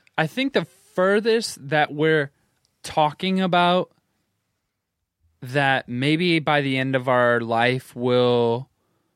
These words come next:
get, like, a solid, a solid leap from theory to applied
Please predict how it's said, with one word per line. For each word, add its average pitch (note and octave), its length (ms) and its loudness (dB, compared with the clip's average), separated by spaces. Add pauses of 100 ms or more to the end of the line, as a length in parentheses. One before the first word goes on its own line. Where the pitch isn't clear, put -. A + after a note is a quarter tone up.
(380)
get, C3 280 -2
like, B2+ 260 -2
a A#2+ 80 -2
solid, B2 960 0 (2500)
a C3+ 120 -4
solid C#3 600 0
leap C3+ 380 0
from A#2 380 -6
theory C3+ 680 0
to A#2 560 -2
applied A#2+ 800 -2